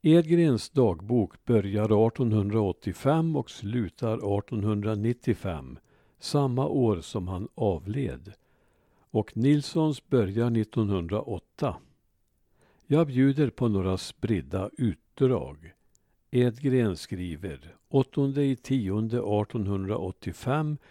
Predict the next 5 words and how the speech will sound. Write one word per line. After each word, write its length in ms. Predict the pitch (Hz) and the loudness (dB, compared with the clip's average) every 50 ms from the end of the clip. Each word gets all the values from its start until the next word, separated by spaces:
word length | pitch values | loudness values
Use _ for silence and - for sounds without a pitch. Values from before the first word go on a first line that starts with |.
| _ _ _ _ - | _ _ _ _ -4
isbelades 1120 | - 127 123 107 - - - - 117 110 104 101 104 117 127 147 139 135 110 92 - - | 0 2 2 2 0 -2 -8 -2 -2 0 2 2 2 2 2 0 0 0 -2 -2 -4 -8
Vingängssjön 1080 | 113 98 104 127 120 107 92 87 87 95 98 90 - - - 147 120 - 123 127 - - | -8 -2 0 0 0 0 -2 -4 -4 -6 -6 -8 -8 -4 -4 -4 -4 -4 -8 -12 -14 -10
i 140 | 240 135 104 | -6 -4 -4
norra 560 | 95 92 98 107 113 104 113 123 - - 120 | -2 0 0 0 2 0 0 -2 -4 -2 -2
änden 480 | 117 101 90 87 98 120 131 139 143 | -4 -4 -4 -4 -4 -4 -2 -2 -4